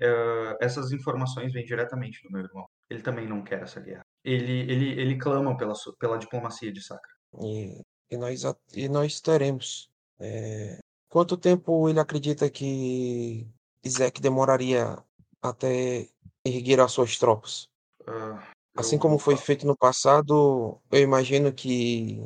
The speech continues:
Speaker 2: a estrutura de Acosa necessite de muitas incursões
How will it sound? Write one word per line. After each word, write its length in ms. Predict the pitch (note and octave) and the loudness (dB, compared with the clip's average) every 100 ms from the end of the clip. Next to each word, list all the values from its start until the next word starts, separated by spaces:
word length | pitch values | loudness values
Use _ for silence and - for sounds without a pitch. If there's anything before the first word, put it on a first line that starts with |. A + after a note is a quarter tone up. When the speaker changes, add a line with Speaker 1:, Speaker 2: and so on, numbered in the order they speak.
| - _ _ _ - | -14 _ _ _ 0
Speaker 2:
a 100 | A#2+ | 0
estrutura 640 | - - C#3 - C#3+ D3 | 0 -4 -6 0 8 8
de 140 | C#3+ C#3 | 10 6
Acosa 1000 | B2+ _ C3+ C3+ C#3+ B2+ C3 A#2 F2+ - _ _ _ - | 4 _ 10 12 10 4 2 4 0 -4 _ _ _ 0
necessite 1300 | C3+ - D3+ - D#3+ - D#3 D3+ D3+ C#3+ C#3 C3 - | 2 4 2 2 0 2 2 2 2 0 -4 -8 -12
de 160 | - D3 | 0 6
muitas 380 | D#3 E3+ E3+ C#3+ | 6 8 8 8
incursões 1080 | F3+ - G3 - - D3+ D#3 C#3 - - | 6 6 0 0 4 6 6 4 -4 -8